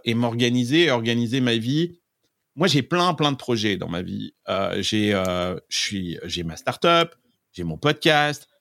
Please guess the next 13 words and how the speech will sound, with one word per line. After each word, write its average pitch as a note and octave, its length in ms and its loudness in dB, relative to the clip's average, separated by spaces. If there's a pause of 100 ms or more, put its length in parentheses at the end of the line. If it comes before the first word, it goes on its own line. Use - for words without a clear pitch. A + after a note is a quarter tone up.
(140)
j'ai G2+ 160 -4
aussi A2+ 240 0
un B2+ 120 2
fonds D#3 320 2
où B2+ 60 2
j'investis G2 440 -4
dans F#2+ 100 -2
des G2 100 2
start-up D3+ 500 0
qui - 100 -18
s'appelle F2+ 240 -6
Diaspora G2 400 -2
Ventures. C#3 560 -2